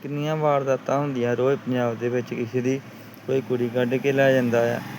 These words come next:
ਕੋਈ ਬੱਚਾ ਚੁੱਕ ਕੇ ਲੈ ਜਾਂਦਾ ਆ, ਕੋਈ ਘਰ ਲੁੱਟ ਕੇ ਲੈ ਜਾਂਦਾ ਆ। ਸਭ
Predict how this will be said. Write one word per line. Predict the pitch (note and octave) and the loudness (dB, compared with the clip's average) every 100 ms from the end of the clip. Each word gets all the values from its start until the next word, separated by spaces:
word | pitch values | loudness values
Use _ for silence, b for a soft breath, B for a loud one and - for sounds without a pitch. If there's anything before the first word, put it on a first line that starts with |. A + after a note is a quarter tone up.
| - - - - - | -12 -12 -12 -14 -10
ਕੋਈ | C3 C3 | -2 -2
ਬੱਚਾ | B2 A#2+ - C3 | 2 0 0 0
ਚੁੱਕ | A#2+ A#2+ A#2 | 2 0 0
ਕੇ | D3 | 0
ਲੈ | C#3+ C#3+ | 4 4
ਜਾਂਦਾ | C#3 C3 B2 B2+ B2 B2 | 2 0 0 2 0 -2
ਆ, | C3 - - - - - | -8 -18 -20 -20 -20 -6
ਕੋਈ | C#3 C#3 | -2 -2
ਘਰ | B2+ D3+ C#3 | 0 2 2
ਲੁੱਟ | A2+ A2+ A#2 | 0 -2 -4
ਕੇ | A2 | -6
ਲੈ | A#2 C3+ | 0 0
ਜਾਂਦਾ | C#3+ C3+ A#2+ A#2 A#2 | 2 2 2 2 0
ਆ। | - - - - - - - - - - - - - - - - | -8 -18 -20 -20 -20 -20 -20 -20 -20 -20 -20 -20 -20 -20 -20 -10
ਸਭ | D3 | -8